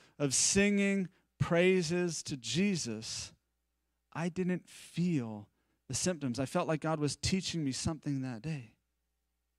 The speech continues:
about what we have access to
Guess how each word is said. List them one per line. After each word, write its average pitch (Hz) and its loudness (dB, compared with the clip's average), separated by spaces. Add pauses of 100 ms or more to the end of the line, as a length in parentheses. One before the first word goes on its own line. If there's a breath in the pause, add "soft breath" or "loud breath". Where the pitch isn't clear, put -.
(680)
about 139 2
what 151 4 (180)
we 151 0
have 139 2
access 151 -2
to 120 -6